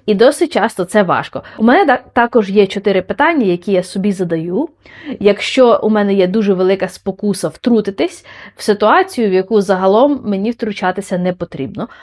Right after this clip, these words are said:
Або, е, за допомогою цих чотирьох питань я дуже швидко визначаю, чи мені потрібно сильно боротися за певну річ, щоб вона йшла за планом,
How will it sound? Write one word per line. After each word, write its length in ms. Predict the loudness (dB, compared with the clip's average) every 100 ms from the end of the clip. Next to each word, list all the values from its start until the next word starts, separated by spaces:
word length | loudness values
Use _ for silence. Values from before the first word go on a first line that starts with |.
| -20 -4
Або, 500 | 0 4 6 6 4 -2 _ _ -12 -6
е, 240 | -4 -4
за 160 | 0 2
допомогою 520 | 2 2 2 2 2
цих 240 | 2 -2 -2
чотирьох 420 | -4 0 0 0
питань 340 | -2 2 2
я 60 | 2
дуже 220 | 2 0
швидко 380 | 0 -4 -2 -2
визначаю, 760 | -2 -2 -4 -4 -4 0 -2 -4 -16 -20 _
чи 180 | 0 2
мені 260 | 4 2
потрібно 640 | 0 0 0 2 2 0
сильно 360 | -2 -2 -2 -2
боротися 540 | 0 2 2 0 0
за 100 | 0
певну 340 | 2 2 2 2
річ, 200 | 0 -2
щоб 260 | -2 -2
вона 220 | 0 0 0
йшла 360 | 0 0 0
за 100 | -2
планом, 400 | 0 2 2 0